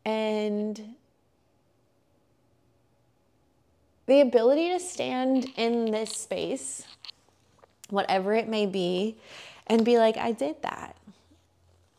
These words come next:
I freaking did that." There's also a message here about whatever, wherever it is you choose to go next, don't feel like you're stuck.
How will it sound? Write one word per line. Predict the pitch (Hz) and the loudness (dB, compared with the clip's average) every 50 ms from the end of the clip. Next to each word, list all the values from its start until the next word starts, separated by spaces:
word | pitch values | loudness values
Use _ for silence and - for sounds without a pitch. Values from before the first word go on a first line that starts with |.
| _ - | _ -8
I | 220 214 214 214 226 240 254 269 277 285 294 294 - - - - | -6 -6 -4 -4 -4 -4 -4 -4 -4 -6 -8 -12 -18 -20 -20 -12
freaking | - 202 185 196 190 214 220 226 226 233 240 247 240 - _ - | -8 -6 -6 -6 -6 -8 -8 -6 -6 -6 -8 -8 -10 -12 _ -4
did | 269 302 311 247 233 | -4 -2 -2 -4 -6
that." | 196 - - - - - - - - - - - - - - - - | -8 -10 -10 -12 -14 -16 -16 -18 -18 -18 -16 -16 -16 -18 -2 8 12
There's | 247 262 254 254 | 12 12 12 12
also | - - 240 269 262 - 440 | 8 6 6 8 8 8 8
a | 403 | 8
message | 277 233 214 190 202 190 - 240 220 208 | 8 6 4 2 2 2 2 0 0 0
here | - 233 233 233 226 220 | 2 4 4 6 6 6
about | 214 214 202 202 190 | 6 6 6 6 6
whatever, | 208 214 214 208 208 202 202 214 254 277 294 285 - | 6 4 4 4 2 2 2 2 2 2 2 2 2
wherever | 214 233 220 233 233 302 | 4 4 4 4 4 4
it | 392 381 247 | 4 4 4
is | 220 233 214 | 4 2 2
you | 220 214 | 0 -2
choose | 190 - - 202 190 196 208 202 | -2 -2 -2 -2 0 0 -2 -2
to | - - 240 | -4 -2 -2
go | 220 220 214 | 0 0 0
next, | 202 190 180 175 170 170 185 214 - - - - - | 0 -2 -2 -4 -4 -4 -4 -6 -6 -8 -12 -10 -6
don't | - 214 226 285 311 - | -2 -2 -2 -2 -2 -6
feel | - - - - 196 190 202 220 220 | -12 -14 -8 -4 -2 0 2 2 2
like | 208 202 202 196 - - | 2 0 -2 -2 -6 -8
you're | 185 170 | -10 -8
stuck. | - - - - - - - - - - - - _ - | -6 -4 -4 -2 -2 -2 -4 -6 -6 -6 -10 -18 _ -20